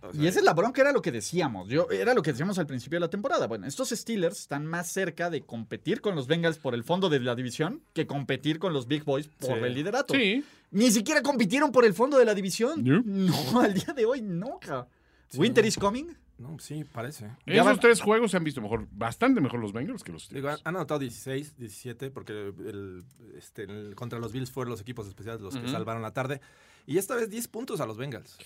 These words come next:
Speaker 2: Diez puntos a sus Cincinnati
Speaker 1: Eh,
Speaker 2: Bengals.
Speaker 1: esa línea ofensiva cada vez se ve peor.
Speaker 3: Ujú.
Speaker 1: Por ahí sufrió, eh, creo que el centro, ¿no? Eh, una lesión.
Speaker 2: Sí.
Speaker 1: Entonces, eh, no, el panorama no es nada alentador para esos Steelers.
Speaker 2: Ok,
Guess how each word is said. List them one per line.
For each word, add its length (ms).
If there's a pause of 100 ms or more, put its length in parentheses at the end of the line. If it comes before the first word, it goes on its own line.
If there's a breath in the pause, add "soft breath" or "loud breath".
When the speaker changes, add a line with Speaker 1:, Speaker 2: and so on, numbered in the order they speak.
(180)
Speaker 2:
Diez 300
puntos 380
a 60
sus 180
Cincinnati 480
Speaker 1:
Eh, 20
Speaker 2:
Bengals. 260
Speaker 1:
esa 80
línea 160
ofensiva 340
cada 180
vez 100
se 80
ve 120
peor. 400 (200)
Speaker 3:
Ujú. 260
Speaker 1:
Por 100
ahí 120
sufrió, 440 (220)
eh, 120
creo 100
que 60
el 80
centro, 320
¿no? 220
Eh, 320
una 120
lesión. 300
Speaker 2:
Sí. 240 (400 soft breath)
Speaker 1:
Entonces, 800
eh, 240
no, 200
el 80
panorama 320
no 60
es 60
nada 220
alentador 360
para 120
esos 140
Steelers. 500
Speaker 2:
Ok, 200